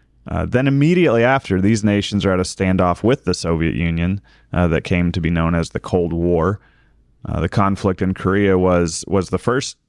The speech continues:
major armed conflict, uh, in that era, uh, with the Soviet-supported communist North Korea against the U S supported South Korea.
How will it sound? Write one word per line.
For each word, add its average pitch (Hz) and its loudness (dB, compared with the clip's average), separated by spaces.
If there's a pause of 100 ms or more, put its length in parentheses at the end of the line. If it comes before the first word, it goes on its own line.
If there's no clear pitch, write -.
major 95 0
armed 98 -2
conflict, 101 -4
uh, 78 -2
in 117 0
that 95 -2
era, 87 -2 (500)
uh, 85 0
with 90 -2
the 85 0
Soviet-supported 92 0
communist 90 0
North 101 0
Korea 104 2
against 87 -2
the 85 0
U 85 2
S 85 -2
supported 80 -2
South 85 -2
Korea. 82 -2